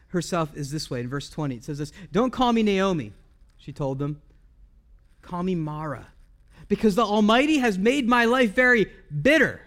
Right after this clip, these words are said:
I went away full, but the Lord has brought me back empty." You see, in Hebrew, Naomi means sweet.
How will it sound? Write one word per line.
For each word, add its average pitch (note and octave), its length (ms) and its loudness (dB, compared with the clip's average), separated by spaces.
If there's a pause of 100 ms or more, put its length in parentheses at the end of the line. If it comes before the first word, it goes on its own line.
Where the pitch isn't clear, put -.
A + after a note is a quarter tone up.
(400)
I C#4+ 180 4
went E4+ 180 2
away D4 180 6
full, F4+ 420 2
but C4+ 120 -4
the B3+ 80 0
Lord D#4 300 2
has A#3 100 -2
brought C4+ 220 0
me B3+ 80 -2
back C4 460 -4 (320)
empty." B3+ 360 0
You D3+ 140 -2
see, A3 280 -4
in G#3 100 0
Hebrew, B3 500 2
Naomi A3+ 480 2
means F#3 300 -2 (200)
sweet. - 640 -8